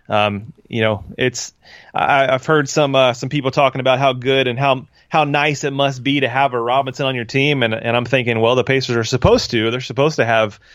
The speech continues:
a guy that, uh, you know, I think it's a, a combination of things. I don't know, you know, wanna hear your thoughts on this, if it's a combination of, of him not stepping up in these moments, but also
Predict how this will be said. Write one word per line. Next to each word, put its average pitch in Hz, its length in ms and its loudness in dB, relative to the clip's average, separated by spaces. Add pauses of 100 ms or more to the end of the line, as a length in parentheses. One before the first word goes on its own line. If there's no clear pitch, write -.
(200)
a 127 80 -2
guy 120 320 0
that, 113 220 0
uh, 107 300 -2 (460)
you - 180 -10
know, 127 60 2
I 120 80 2
think 143 160 0
it's - 160 -10
a, 110 300 -4
a 127 80 -6
combination 151 600 0
of 113 80 -8
things. 120 300 -2
I 131 40 0
don't 127 100 0
know, 127 200 0
you 117 100 -6
know, 113 160 0
wanna 123 220 0
hear 127 120 4
your 127 120 6
thoughts 117 260 2
on 113 60 -4
this, 117 200 -2
if 113 60 -2
it's 110 240 -2 (400)
a - 40 -20
combination 131 580 0
of, 110 320 -6
of 117 160 -8
him 135 280 2
not 135 220 0
stepping 131 360 0
up 131 200 0
in 127 80 -6
these 123 180 -6
moments, 127 360 -2
but 117 140 -2
also 113 560 2